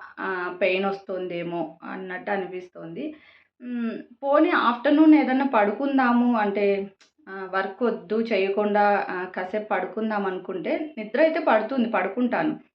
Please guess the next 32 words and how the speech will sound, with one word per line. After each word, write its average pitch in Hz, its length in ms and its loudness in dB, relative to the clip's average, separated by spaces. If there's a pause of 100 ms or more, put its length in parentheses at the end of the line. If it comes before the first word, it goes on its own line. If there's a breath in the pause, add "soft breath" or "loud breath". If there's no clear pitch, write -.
(520)
నైట్ 269 240 -2
అంతా 285 200 0
మేలుకోవాలి. 190 600 -2 (180)
నేను 196 200 -14
just 196 280 -8
ఒక 208 180 -6
వన్ 185 280 -4
అవర్, 214 280 2
టూ 208 140 -2
అవర్స్ 202 320 4 (260)
ఆఫ్టర్‌నూన్ 196 580 -2
పడుకుంటే 180 720 -4 (540)
నైట్కి 226 320 -2
అస్సలు 226 280 0
నిద్ర 202 260 2
పట్టదు 165 340 0
నాకు. 151 320 -2 (140)
అదొక 208 360 -2
ప్రాబ్లం 196 440 2
ఉంది 196 160 -2
నాకు. 175 480 -6 (540 loud breath)
So 302 100 0
దానివల్ల 247 640 2
మార్నింగ్ 269 580 4
టైమ్స్ 277 280 2
ఎప్పుడన్నా 240 420 2
ఫ్రీగా 226 300 2
టైమ్ 233 340 4
దొరికినా 214 380 0
కానీ 202 320 0
నేను 269 160 4
పడుకోను. 202 600 0